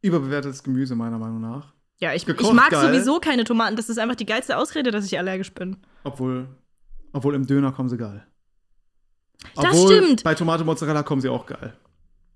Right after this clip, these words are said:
Speaker 2: Ja, Tomate Mozzarella bin ich eh kein Fan, aber so in einem Döner oder in einem Dürüm oder so, da ist es schon geil, so diese Gurken-Tomaten-Mischung.
Speaker 1: Ich zieh das völlig zurück, Tomaten doch geil. Ich hab mich völlig vertan. Was hab ich mir dabei gedacht?
Speaker 2: <laughs>
Speaker 1: Ey, ich wollte noch einen Rant lo-, loslassen.
Speaker 2: Ja.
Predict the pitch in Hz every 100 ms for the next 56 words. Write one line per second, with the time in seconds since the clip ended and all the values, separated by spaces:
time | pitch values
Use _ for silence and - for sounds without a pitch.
0 | _ 214 226 233 240 247 254 247 226 247
1 | 240 240 - 262 277 254 262 262 - 226
2 | 214 233 226 202 254 254 226 220 220 226
3 | 220 262 247 214 214 202 208 - 240 214
4 | - 214 208 190 196 180 185 185 202 220
5 | 208 190 190 220 220 247 254 269 _ _
6 | _ - - 127 123 123 117 117 120 131
7 | 120 120 120 110 117 107 - _ _ _
8 | _ _ - - - 160 135 139 131 127
9 | 120 113 113 - 262 - 277 160 127 143
10 | 135 131 131 123 - - - 269 - 269
11 | 294 - - - - - - _ _ 156
12 | 160 202 175 170 151 143 165 139 127 -
13 | 131 127 123 120 117 135 151 185 220